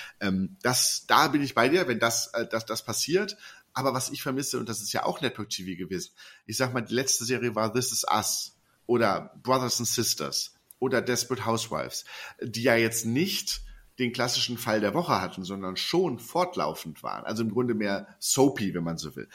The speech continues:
Nehmen wir auch Scandal meinetwegen dazu. Also jetzt nicht die ersten paar Folgen, sondern dann, was dann aus Scandal, äh, wurde in den, in den Staffeln danach. Und das vermisse ich so. Vielleicht bin ich deswegen auch so gespannt, wie Yellowstone in Deutschland funktioniert,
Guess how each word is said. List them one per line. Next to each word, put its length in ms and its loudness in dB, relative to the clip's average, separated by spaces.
Nehmen 120 -2
wir 100 4
auch 100 -4
Scandal 500 2
meinetwegen 560 -6
dazu. 380 -10
Also 160 0
jetzt 200 0
nicht 100 -8
die 100 -4
ersten 260 -4
paar 120 -4
Folgen, 300 0
sondern 280 -4
dann, 200 -4
was 160 -4
dann 120 -6
aus 140 -6
Scandal, 480 -6
äh, 200 -8
wurde 380 6
in 140 -2
den, 220 -6
in 120 -12
den 120 -8
Staffeln 360 -6
danach. 480 -4
Und 340 -6
das 200 2
vermisse 400 -2
ich 100 -4
so. 140 -2
Vielleicht 280 -4
bin 100 -2
ich 80 -4
deswegen 320 2
auch 160 -2
so 100 -8
gespannt, 420 -2
wie 140 -2
Yellowstone 560 0
in 60 -6
Deutschland 340 -6
funktioniert, 560 -6